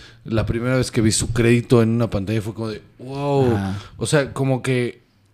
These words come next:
Speaker 1: de repente ver gente que conociste siendo un niño, literalmente, eh, estar cumpliendo sueños, me parece una cosa muy, muy chingona.
Speaker 2: Yo recientemente me enteré que un compañero de banca de tercero de primaria ahora es fo-,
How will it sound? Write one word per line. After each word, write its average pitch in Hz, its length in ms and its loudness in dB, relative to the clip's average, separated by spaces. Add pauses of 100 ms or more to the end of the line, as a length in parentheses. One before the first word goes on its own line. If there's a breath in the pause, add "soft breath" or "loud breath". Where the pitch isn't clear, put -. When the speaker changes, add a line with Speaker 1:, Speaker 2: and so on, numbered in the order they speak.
(160)
Speaker 1:
de 123 320 -4
repente 151 320 0
ver 147 400 2
gente 160 360 0
que - 140 -16
conociste 123 680 0
siendo 139 300 4
un 123 240 4
niño, 131 400 6
literalmente, 120 1000 0 (1000 loud breath)
eh, 113 680 -2
estar 127 640 -2
cumpliendo 120 400 0
sueños, 123 500 0
me 107 140 -4
parece 95 340 -4
una 95 180 -8
cosa - 560 -10 (240)
muy, 104 340 0
muy 92 240 -4
chingona. 71 480 -12
Speaker 2:
Yo 101 120 -4
recientemente 95 580 -6
me 87 80 -4
enteré 85 320 -8
que 98 160 -10
un 90 120 -6
compañero 87 460 -8
de 90 60 -4
banca 92 260 -6
de 82 80 -6
tercero 90 320 -6
de 92 60 -4
primaria 92 560 -4
ahora 95 240 -2
es - 100 -8
fo-, 92 100 -12